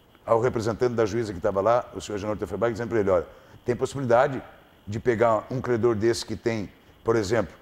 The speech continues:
a penhora daquele prédio ali no centro, que custa alguns milhões de reais, pra fazer uma discussão com esse credor, dizer, "Ó, quem sabe tu fica com o prédio,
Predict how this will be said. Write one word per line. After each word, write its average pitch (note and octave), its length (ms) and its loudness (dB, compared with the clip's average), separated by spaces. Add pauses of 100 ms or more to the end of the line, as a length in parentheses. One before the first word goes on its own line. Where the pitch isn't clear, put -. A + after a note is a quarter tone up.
(280)
a G#2 60 4
penhora A#2 340 2
daquele A2 260 2
prédio A#2+ 360 2
ali A2+ 80 -2
no G#2 80 -6
centro, - 280 -4
que - 80 -20
custa A2+ 280 -4
alguns G#2 280 -2
milhões A#2 240 -2
de G2+ 80 -6
reais, A#2 460 2 (640)
pra D#3+ 520 2
fazer D#3 340 2
uma G3 100 0
discussão F#3 420 -2
com D#3+ 140 -2
esse C3+ 100 -4
credor, D3+ 300 2
dizer, C#3+ 140 2
"Ó, C3+ 80 4
quem C3 120 -4
sabe D3 240 2
tu C3 120 -2
fica C#3 220 -4
com B2 100 -6
o - 20 -8
prédio, D3+ 320 2